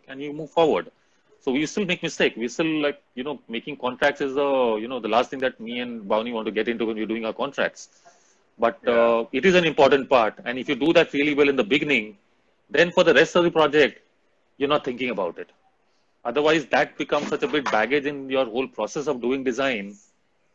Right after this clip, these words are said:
Speaker 1: that you
Speaker 2: Ah.
Speaker 1: don't really want to get there. So you do this work in
Speaker 2: Ah.
Speaker 1: the beginning, put all the hard work there and, and make sure that things are in place. And then when you get to design, then you're only doing design.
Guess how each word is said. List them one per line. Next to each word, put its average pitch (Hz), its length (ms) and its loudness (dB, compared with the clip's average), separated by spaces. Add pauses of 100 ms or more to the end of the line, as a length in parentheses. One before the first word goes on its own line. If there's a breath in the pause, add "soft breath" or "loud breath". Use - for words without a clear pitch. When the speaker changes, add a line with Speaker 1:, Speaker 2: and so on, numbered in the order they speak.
Speaker 1:
that 127 340 0
you 135 100 -2
Speaker 2:
Ah. - 40 0
Speaker 1:
don't 170 180 0
really 151 160 0
want 117 240 -2
to 139 80 0
get 107 180 0
there. 87 200 -2
So - 160 -6
you 151 120 0
do 190 160 -2
this 208 180 2
work 175 220 4
in 110 140 -2
Speaker 2:
Ah. - 20 -4
Speaker 1:
the 147 80 4
beginning, 127 380 0 (280)
put 160 160 0
all 143 260 4
the 170 120 4
hard 131 240 2
work 135 160 2
there 110 280 2
and, 110 180 -10 (140)
and 123 140 -10
make 139 140 -2
sure 151 140 -2
that 139 120 0
things 135 160 -4
are 135 120 2
in 131 100 -8
place. 120 360 0 (340)
And 123 120 -4
then 135 140 -2
when 165 120 -4
you 160 80 -4
get 151 180 -2
to 147 80 -2
design, 120 500 0 (560)
then 156 140 2
you're 160 140 4
only 147 160 4
doing 127 180 0
design. 85 260 -6